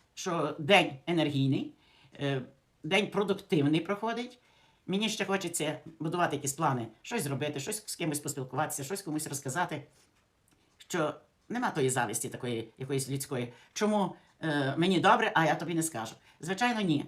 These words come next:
Це вже розказую, бо це я на той світ з собою не заберу. І я хочу, щоб всі люди і гарно виглядали, і здоровими були,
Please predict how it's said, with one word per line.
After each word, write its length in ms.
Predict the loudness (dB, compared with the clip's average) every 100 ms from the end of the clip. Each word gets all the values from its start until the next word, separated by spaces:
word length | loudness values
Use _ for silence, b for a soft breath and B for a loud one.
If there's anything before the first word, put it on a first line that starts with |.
| -4
Це 160 | -2
вже 120 | 0 0
розказую, 460 | 0 0 2 2
бо 120 | 0
це 160 | 0 0
я 60 | 0
на 120 | -2
той 240 | -2 -2
світ 180 | -2 -4
з 20 |
собою 220 | -4 -2
не 100 | 0
заберу. 340 | 0 -2 -2 -4 B B
І 80 |
я 80 | -2
хочу, 200 | -2 -6
щоб 120 | -6
всі 220 | -4 -2 0
люди 180 | -2 -4 B
і 120 | 0
гарно 240 | 4 4 2
виглядали, 400 | 0 2 0 0
і 80 | 0
здоровими 400 | 2 2 2 2
були, 360 | 0 0 -2